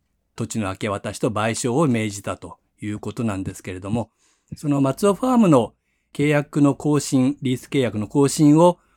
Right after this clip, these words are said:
県公社側が一方的に認めなかったということに対しては、不適切な対応であったと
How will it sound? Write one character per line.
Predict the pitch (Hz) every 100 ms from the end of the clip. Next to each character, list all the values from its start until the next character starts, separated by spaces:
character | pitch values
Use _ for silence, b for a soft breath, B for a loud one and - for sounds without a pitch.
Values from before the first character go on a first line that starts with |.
| _ _ _
県 | - 131 131 123 135 -
公 | - 131
社 | 113 123
側 | 117 120
が | 127
一 | 131 127
方 | - 147
的 | 151
に | 151 143
認 | 139 - 127 156
め | 170
な | 180
か | 147
っ |
た | - 104
と | 87 - -
い | 156
う |
こ | 165 226
と | 233
に | 190 165 _ _ -
対 | 185 190
し | -
て | 180
は、 | 196 214 b b b b
不 | -
適 | 160 -
切 | 120 -
な | 170 180
対 | 127 117
応 | 107
で | 104 98
あ |
っ | 98 -
た | 90
と | - 131